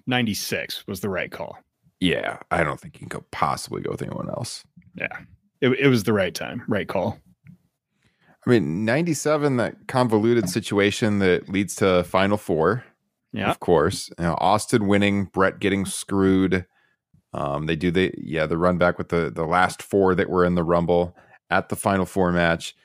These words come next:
Speaker 2: Now, obviously, the, all the plans got thrown out the window 'cause what happened with Shawn in the World Championship around that period. Um, but, you know, again, a lot of these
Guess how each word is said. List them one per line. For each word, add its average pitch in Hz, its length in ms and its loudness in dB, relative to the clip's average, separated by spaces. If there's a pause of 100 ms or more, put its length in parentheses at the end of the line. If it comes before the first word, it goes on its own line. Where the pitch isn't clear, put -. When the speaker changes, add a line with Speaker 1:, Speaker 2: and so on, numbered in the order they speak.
(180)
Speaker 2:
Now, 92 200 4
obviously, 101 680 2
the, 92 320 2 (280)
all 156 160 4
the 120 100 -6
plans 107 500 2
got 92 240 2
thrown 101 180 4
out 95 80 0
the 95 60 -4
window 95 360 2
'cause 85 200 -6
what 85 140 2
happened 87 280 0
with 85 80 -6
Shawn 87 320 2
in 85 60 0
the 80 80 -4
World 80 200 -4
Championship 120 640 0
around 95 280 2
that 95 200 0
period. 90 460 2 (560)
Um, 90 400 2
but, 117 320 0
you 98 160 2
know, 131 380 2 (640)
again, 107 560 2 (880)
a 107 80 4
lot 113 260 4
of 156 80 2
these 120 600 0